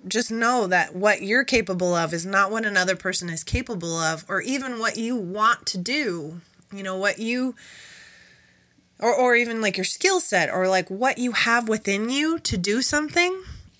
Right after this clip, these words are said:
doesn't match other people's. So if they don't think they can do it, or they don't think you can do it because of what they have within themselves,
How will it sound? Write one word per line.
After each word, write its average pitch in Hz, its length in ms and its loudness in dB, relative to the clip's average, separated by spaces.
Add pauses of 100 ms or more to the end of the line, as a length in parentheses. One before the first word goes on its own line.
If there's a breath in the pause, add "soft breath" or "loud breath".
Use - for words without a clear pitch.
(120)
doesn't 262 440 0
match 277 320 4
other 190 220 2
people's. - 720 -4
So 208 240 0
if 214 180 0
they 240 300 4
don't 233 260 0
think 190 220 -2
they 214 160 2
can 202 220 -4
do 147 180 -4
it, 160 240 -4
or 180 160 0
they 190 140 2
don't 202 320 -6
think 247 260 -2
you 277 220 2
can 220 160 -4
do 175 180 0
it 170 160 -2
because 214 480 0
of 185 140 -2
what 175 260 0
they 175 140 4
have 180 280 2
within 170 300 -4
themselves, 175 840 0